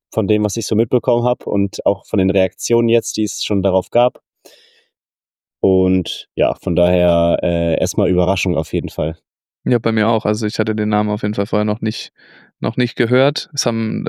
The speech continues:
Speaker 2: tatsächlich alle gut aufgepasst. Ähm, so, da, da hat man jetzt überhaupt nichts mitbekommen, wer da auch so im Rennen ist. Man hat so mitbekommen, manche haben sich beworben,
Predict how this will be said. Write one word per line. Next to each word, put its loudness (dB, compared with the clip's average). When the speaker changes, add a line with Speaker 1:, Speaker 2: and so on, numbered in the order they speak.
Speaker 2:
tatsächlich 2
alle 2
gut 2
aufgepasst. -2
Ähm, -4
so, -2
da, 0
da -2
hat -4
man -2
jetzt -4
überhaupt 0
nichts -4
mitbekommen, -2
wer 2
da 0
auch 0
so 0
im -2
Rennen 0
ist. 0
Man -4
hat -2
so -6
mitbekommen, -4
manche -2
haben 0
sich -8
beworben, 0